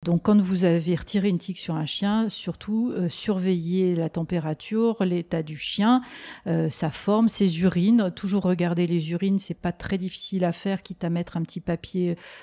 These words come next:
sopalin sur les urines pour regarder la couleur, si elles sont jaunes ou si elles sont plutôt marronnasses. Et si elles le sont, vous courez chez votre vétérinaire.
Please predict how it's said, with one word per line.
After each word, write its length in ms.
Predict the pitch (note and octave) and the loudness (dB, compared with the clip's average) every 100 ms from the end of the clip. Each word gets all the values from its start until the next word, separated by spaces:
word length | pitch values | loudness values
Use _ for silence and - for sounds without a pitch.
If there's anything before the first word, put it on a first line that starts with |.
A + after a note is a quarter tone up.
| - | -8
sopalin 500 | - F3+ F3+ F3+ F#3 | -4 0 2 2 0
sur 260 | - E3+ | -2 -2
les 240 | E3 D#3 E3 | -2 -2 -2
urines 280 | E3+ F#3+ | 0 0
pour 200 | F#3 D#3+ | 0 -2
regarder 460 | D#3+ F3 E3+ E3+ F3+ | 0 2 0 2 0
la 120 | E3+ | 0
couleur, 320 | - F3 F3+ | -2 0 0
si 140 | E3+ E3 | -2 -6
elles 80 | D#3 | -6
sont 200 | - E3 | -4 -4
jaunes 320 | D#3 F#3+ F3+ | 0 0 0
ou 60 | |
si 200 | E3 - | -2 -6
elles 60 | E3 | -6
sont 140 | - | -6
plutôt 460 | E3 E3+ - F3+ F3 - - - - | -8 -8 -6 -2 -2 -4 -18 -16 -4
marronnasses. 800 | E3 E3 D#3 D#3 F3 A3+ - - _ - | 0 2 2 2 2 2 -2 -10 _ -12
Et 60 | |
si 180 | F#3 G3+ | -4 2
elles 120 | F#3 | 4
le 100 | D#3+ | 4
sont, 340 | D3+ - G#3+ A3 | 2 0 2 2
vous 260 | E3+ E3+ | 0 -4
courez 300 | E3 - E3 | -6 -4 -2
chez 200 | F#3 F#3 | -2 -2
votre 200 | D#3+ E3+ | -2 -2
vétérinaire. 560 | D#3 E3+ D#3 - - - | -2 -2 -4 -4 -8 -12